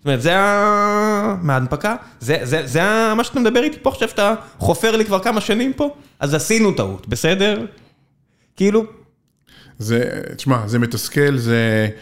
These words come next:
Speaker 2: לי יש איזה תזה לגבי התדמית של חברת חשמל ב-, בתקשורת בכלל. שוב, זו טענה אישית שלי, זה לא איזה, אה, כשאתה מספר לילדים שלך לפני השינה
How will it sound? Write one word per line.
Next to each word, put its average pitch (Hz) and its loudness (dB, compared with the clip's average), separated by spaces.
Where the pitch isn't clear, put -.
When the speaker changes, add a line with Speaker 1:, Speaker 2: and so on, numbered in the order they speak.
Speaker 2:
לי 135 -2
יש 147 2
איזה 131 0
תזה 127 2
לגבי 107 0
התדמית 98 -4
של 98 -4
חברת 107 -2
חשמל 107 -2
ב-, 95 -2
בתקשורת 107 -2
בכלל. 123 0
שוב, 120 -4
זו 117 2
טענה 117 2
אישית 131 2
שלי, 123 2
זה 107 2
לא 120 4
איזה, 120 2
אה, 98 -6
כשאתה - -2
מספר 127 2
לילדים 139 2
שלך - -6
לפני 127 2
השינה 127 2